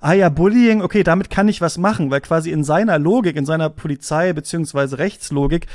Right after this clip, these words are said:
ist das ein Motiv, damit kann man irgendwas machen. Die Schule wiederum hat so eine eigene Logik, ne? Wir müssen irgendwie Leute bilden, also,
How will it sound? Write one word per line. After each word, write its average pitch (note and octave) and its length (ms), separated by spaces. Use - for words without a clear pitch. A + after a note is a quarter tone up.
ist - 180
das F#3+ 140
ein F3 80
Motiv, E3 480
damit D#3 260
kann E3 160
man E3 140
irgendwas D#3 360
machen. C#3 360
Die C3+ 80
Schule A3 380
wiederum G#3+ 380
hat F3 140
so G3 80
eine F#3 100
eigene F#3+ 280
Logik, C3+ 360
ne? E3+ 140
Wir D#3+ 80
müssen F3 240
irgendwie E3 240
Leute D#3+ 240
bilden, G3 420
also, D#3 260